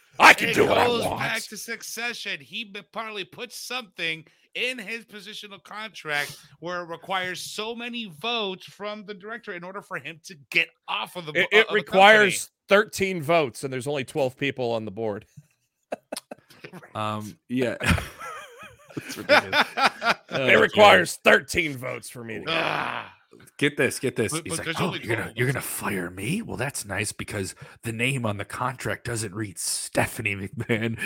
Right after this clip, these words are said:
Speaker 3: It reads Vince McMahon."
Speaker 2: Vincent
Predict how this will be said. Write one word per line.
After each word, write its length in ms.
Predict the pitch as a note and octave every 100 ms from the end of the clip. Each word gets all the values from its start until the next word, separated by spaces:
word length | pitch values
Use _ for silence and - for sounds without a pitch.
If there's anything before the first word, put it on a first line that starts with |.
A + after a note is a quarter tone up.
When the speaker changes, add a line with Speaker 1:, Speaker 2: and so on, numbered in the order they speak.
| -
Speaker 3:
It 200 | D3+ C3
reads 460 | - D3 C3 A#2
Vince 920 | - - - - - - - - - -
McMahon." 1120 | - - - - C3 - E4 F4+ - - -
Speaker 2:
Vincent 720 | - D3 - B2+ B2 -